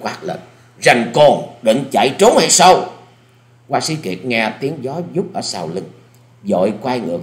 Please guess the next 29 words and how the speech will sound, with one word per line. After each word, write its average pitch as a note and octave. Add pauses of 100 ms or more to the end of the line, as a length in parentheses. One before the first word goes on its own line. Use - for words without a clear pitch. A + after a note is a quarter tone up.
thanh A#2
kiếm D3+
đỡ A2+
lấy C3
thế E3+
trưởng, D2 (640)
tay B2+
trái F#3
đồng F2+
thời F2
búng C3
ra C3
một E2+ (100)
chỉ F#2
rồi D#2 (100)
quát C3
lại: - (640)
"Lão A#2+ (100)
quỷ, D#3+ (180)
nếm F3+ (100)
thử -
một G#2+
chỉ D#3
của A#3+
ta." A2+ (1040)
Tư D#3+
Đồ G2
Hạnh A2
nhát E3